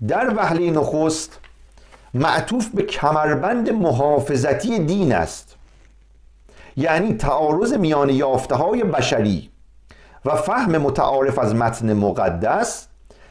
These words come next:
در واقع چنان که در نمونه سوره طارق دیدیم، دستاوردهای معرفتی جهان جدید، یعنی علم جدید،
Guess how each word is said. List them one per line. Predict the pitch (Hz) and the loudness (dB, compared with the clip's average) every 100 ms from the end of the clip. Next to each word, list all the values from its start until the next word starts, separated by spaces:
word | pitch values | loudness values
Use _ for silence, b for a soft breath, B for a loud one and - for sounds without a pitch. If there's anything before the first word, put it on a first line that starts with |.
| B | B
در | 123 139 | -2 2
واقع | 135 135 131 | 2 2 0
چنان | 214 - 165 240 | -2 -2 0 0
که | - | 0
در | 135 | 0
نمونه | 127 127 123 127 247 | 2 4 4 2 0
سوره | - 139 117 123 | -2 0 0 0
طارق | - 131 117 110 98 | -2 -2 0 0 0
دیدیم، | 101 98 92 170 220 226 - - - b b b b - | 0 0 0 0 -2 -4 -10 -20 -20 b b b b -2
دستاوردهای | 143 - 147 143 143 139 - 226 | -2 0 0 2 2 0 -2 -2
معرفتی | 233 151 131 135 - 131 127 | 0 0 0 0 -2 0 -2
جهان | 104 123 131 127 107 | 0 0 0 0 0
جدید، | 120 120 180 120 - | 0 0 0 0 -2
یعنی | 107 110 | 0 2
علم | 117 104 | 2 2
جدید، | 87 78 78 | 0 -2 -6